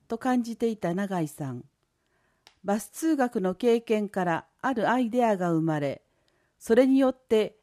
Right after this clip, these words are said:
地域が動き、形となったそうです。バスを待つ場所がなかったので、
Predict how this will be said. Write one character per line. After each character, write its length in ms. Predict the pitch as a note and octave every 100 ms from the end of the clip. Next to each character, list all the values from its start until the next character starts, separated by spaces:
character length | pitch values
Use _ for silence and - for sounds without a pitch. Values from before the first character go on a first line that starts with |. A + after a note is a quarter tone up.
| _
地 200 | - D#4
域 200 | C#4+ -
が 200 | G3 F3+
動 180 | E3 F3
き、 260 | - - _ _ _ _
形 380 | G3+ B3 C4 -
と 140 | A#3+
な 120 | A3+
っ 80 | A3+
た 140 | F3
そ 200 | F3 D#3+
う 60 | C#3+
で 120 | B2+
す。 260 | - - _ _ _ _ _ _ _ _ _ _ _ _ _ _ _ _
バ 160 | F#3+ C#4
ス 160 | - A#3
を 120 | G#3+
待 200 | G#3 A3+
つ 120 | F3
場 120 | F#3+
所 180 | B3 A3+
が 120 | F#3+
な 140 | F3+ G3+
か 100 | A3
っ 120 | -
た 120 | D#3
の 140 | D3+ D3
で、 260 | C#3+ C#3+